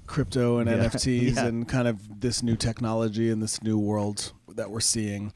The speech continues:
Speaker 1: So I just try to stay current. You know, Chat G P T is a game changer on many
Speaker 2: Yeah.
Speaker 1: levels.
Speaker 2: Yeah.
Speaker 1: And, you know, sometimes we use it to help with grants now,
Speaker 2: Yeah.
Speaker 1: and sometimes we use it to help with, uh, newsletters and, and editing things. And, you know, it's just a tool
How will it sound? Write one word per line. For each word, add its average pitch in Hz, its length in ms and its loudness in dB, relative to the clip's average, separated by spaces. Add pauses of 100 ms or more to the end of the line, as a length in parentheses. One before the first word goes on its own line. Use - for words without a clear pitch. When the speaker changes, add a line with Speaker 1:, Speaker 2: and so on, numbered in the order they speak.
(140)
Speaker 1:
So 135 100 -2
I 131 100 2
just 123 220 -2
try 131 140 6
to 123 80 2
stay 117 200 0
current. 120 480 0 (280)
You 123 120 2
know, 110 60 2
Chat 110 260 0
G 113 140 0
P 107 120 -2
T 110 180 -4
is 104 180 -4
a 107 60 -6 (320)
game 120 260 0
changer 110 380 0
on 104 100 0
many 107 380 -2 (140)
Speaker 2:
Yeah. 131 120 0
Speaker 1:
levels. 110 600 2
Speaker 2:
Yeah. 107 80 -2
Speaker 1:
And, 104 260 -2
you 110 80 -2
know, 104 100 -2
sometimes 107 640 -4
we 107 140 -6
use 104 140 -2
it 117 120 -2
to 127 120 2
help 139 220 2
with 180 120 2
grants 160 480 0
now, 110 180 0
Speaker 2:
Yeah. 92 120 2
Speaker 1:
and 120 100 -2
sometimes 143 360 4
we 139 100 4
use 143 120 4
it 139 120 -2
to 156 100 2
help 143 300 0
with, 123 280 -8
uh, 127 280 -2 (260)
newsletters 120 720 -2
and, 123 280 -6
and 110 260 -6
editing 143 440 -2
things. 113 480 -8
And, 117 200 -8
you 160 80 -8
know, 160 80 -4
it's 156 100 -6
just 175 200 -8
a 147 60 -6
tool 117 640 -4